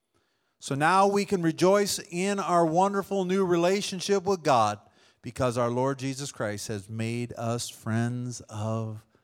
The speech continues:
God. You're, you're his buddy. You're, you're his friend. You're, you're, I mean, listen, you may do some pretty cool stuff for your buddies and your friends,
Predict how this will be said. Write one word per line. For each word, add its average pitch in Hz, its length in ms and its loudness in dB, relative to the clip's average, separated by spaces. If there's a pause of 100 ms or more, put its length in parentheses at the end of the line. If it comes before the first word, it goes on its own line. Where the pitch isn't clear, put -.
(200)
God. - 320 -16
You're, 117 320 -4
you're 120 240 -4
his 107 100 -4
buddy. 107 320 -2
You're, 104 220 -6
you're 113 260 -4
his 107 120 -4
friend. 107 380 -6
You're, 110 240 -2
you're, 120 140 -8
I 110 80 -4
mean, 110 320 -4 (380)
listen, 110 400 -2
you 120 240 0
may 123 180 -2
do 117 180 0
some 104 400 -8
pretty 131 220 -6
cool 113 240 -4
stuff 113 300 -4
for - 100 -16
your 101 140 -10
buddies 110 400 -4
and 117 80 -8
your 101 100 -6
friends, 120 460 -6